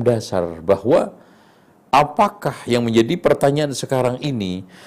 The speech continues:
apakah Siti Jenar itu manusia historis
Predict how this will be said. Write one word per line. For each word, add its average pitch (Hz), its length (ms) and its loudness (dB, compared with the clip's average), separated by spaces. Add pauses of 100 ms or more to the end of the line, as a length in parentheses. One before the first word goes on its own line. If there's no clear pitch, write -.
(120)
apakah 160 560 0
Siti 156 400 -2
Jenar 147 480 2
itu 127 240 -2
manusia 143 800 2
historis 120 1120 0